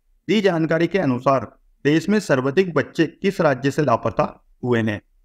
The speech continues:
तो इसका सही उत्तर है ऑप्शन नंबर ए, मध्य प्रदेश से ही। आप देख सकते हैं कि मध्य प्रदेश में हर दिन बत्तीस बच्चे गायब हुए हैं और इनमें पचहत्तर प्रतिशत लड़कियां थी। तो संसद में देश भर से बच्चों की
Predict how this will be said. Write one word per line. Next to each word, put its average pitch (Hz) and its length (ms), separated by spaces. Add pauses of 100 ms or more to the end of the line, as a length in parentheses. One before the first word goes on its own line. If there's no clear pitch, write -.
(120)
तो 170 40
इसका 165 260
सही 170 240
उत्तर 175 240
है 143 60
ऑप्शन 127 260
नंबर 127 340 (200)
ए, 110 180 (440)
मध्य 131 320
प्रदेश 120 400
से 117 80
ही। 101 160 (460)
आप 151 200
देख 156 120
सकते - 260
हैं 208 60
कि 226 80
मध्य 156 320
प्रदेश 170 320
में 180 140
हर 123 200
दिन 151 220 (420)
बत्तीस 147 440
बच्चे 175 440 (140)
गायब 123 400
हुए 117 120
हैं 107 180 (180)
और 175 200
इनमें 175 220
पचहत्तर 139 420
प्रतिशत 131 640 (380)
लड़कियां 117 480
थी। 110 160 (760)
तो 202 80
संसद 180 440
में 208 160
देश 180 380
भर 135 140
से 160 200
बच्चों 117 380
की 202 140